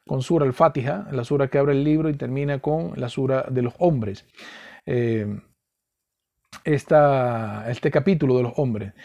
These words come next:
El, el primer capítulo, que se llama Sura Al-Fatiha, esa, que signi-, Fatiha significa apertura, comienzo.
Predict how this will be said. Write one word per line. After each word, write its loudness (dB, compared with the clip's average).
El, 2
el 2
primer 4
capítulo, 2
que 0
se 0
llama 4
Sura 0
Al-Fatiha, 0
esa, 0
que -2
signi-, -2
Fatiha 2
significa 0
apertura, 0
comienzo. -2